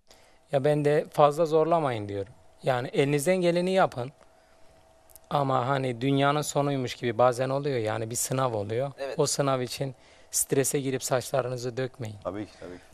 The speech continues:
Speaker 1: Ha, gerek yok.
Speaker 3: Sağlığınızda hiçbir önem değil.
Speaker 1: Rahat olun. Her şey olacağına varıyor.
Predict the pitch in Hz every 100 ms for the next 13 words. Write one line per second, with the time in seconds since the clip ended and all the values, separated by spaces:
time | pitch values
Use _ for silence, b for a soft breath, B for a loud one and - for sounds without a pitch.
0 | - 135 117 139 147 147 123 101 - -
1 | - 98 104 117 123 - 113 107 101 82
2 | - 160 196 190 202 143 127 143 - 175
3 | 175 175 175 160 151 160 156 143 113 120